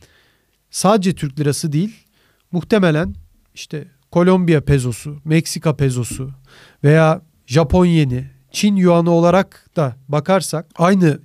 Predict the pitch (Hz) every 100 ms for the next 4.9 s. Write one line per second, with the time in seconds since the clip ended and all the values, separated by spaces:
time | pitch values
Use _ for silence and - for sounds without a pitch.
0 | - 135 151 139 151 185 175 160 143 120
1 | - - _ _ _ _ - 135 175 175
2 | 175 _ 147 143 143 185 185 170 131 165
3 | 220 - 170 131 143 185 226 220 165 180
4 | 214 165 - 143 135 135 151 165